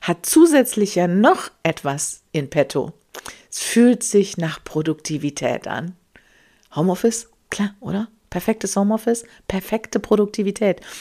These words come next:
Das Einzige, was dir gerade fehlt, um produktiv zu sein, sagt dir dein Gehirn, ist das perfekte Homeoffice. Also auch hier kleiner <laughs> Spoiler,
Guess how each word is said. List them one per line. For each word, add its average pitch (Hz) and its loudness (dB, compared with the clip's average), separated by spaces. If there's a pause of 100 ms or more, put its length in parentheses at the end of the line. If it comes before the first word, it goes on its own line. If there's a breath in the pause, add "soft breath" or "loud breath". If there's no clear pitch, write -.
(100 loud breath)
Das - 2
Einzige, 302 4
was 254 4
dir 233 4
gerade 226 4
fehlt, 247 2
um 208 -2
produktiv 214 0
zu - -4
sein, 175 2 (540 soft breath)
sagt 175 0
dir 208 8
dein 165 4
Gehirn, 170 2 (260)
ist - -2
das 139 -2
perfekte 208 2
Homeoffice. 196 2 (1120 loud breath)
Also 170 4
auch 160 2
hier 226 6
kleiner 190 2
<laughs> - -4
Spoiler, 240 2